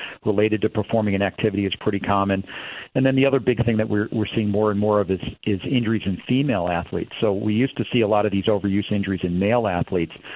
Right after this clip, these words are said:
A good example is the softball versus the baseball world. In the baseball world, we'd never have a pitcher go out there and throw three games out of a four-game set over the weekend, but that's pretty common in the softball world. And, and the misnomer has been that these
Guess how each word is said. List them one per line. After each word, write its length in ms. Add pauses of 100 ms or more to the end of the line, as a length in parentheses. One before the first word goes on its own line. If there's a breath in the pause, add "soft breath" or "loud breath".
(180 loud breath)
A 60
good 160
example 480
is 160
the 80 (120)
softball 520
versus 340
the 80
baseball 500
world. 320 (520 loud breath)
In 80
the 80
baseball 400
world, 240
we'd 140
never 260
have 180
a 80
pitcher 320
go 220
out 180
there 180
and 200
throw 280 (120)
three 160
games 360
out 120
of 80
a 160
four-game 440
set 160
over 220
the 80
weekend, 540
but 160 (180)
that's 260
pretty 200
common 560
in 160
the 80 (100)
softball 400
world. 300
And, 180 (100)
and 240
the 60
misnomer 640
has 220
been 260 (460 loud breath)
that 140
these 180